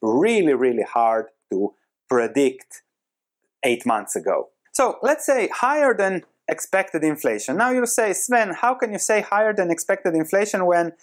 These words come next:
inflation is between zero and one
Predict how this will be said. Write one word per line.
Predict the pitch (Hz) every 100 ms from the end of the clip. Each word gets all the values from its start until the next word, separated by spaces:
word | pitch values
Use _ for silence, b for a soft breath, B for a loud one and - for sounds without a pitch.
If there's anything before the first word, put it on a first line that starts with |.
| B B B
inflation | 175 165 - 190 208 190
is | 170 165 156
between | 139 143 185 185
zero | 143 175 208 196 -
and | 156 151
one | 165 185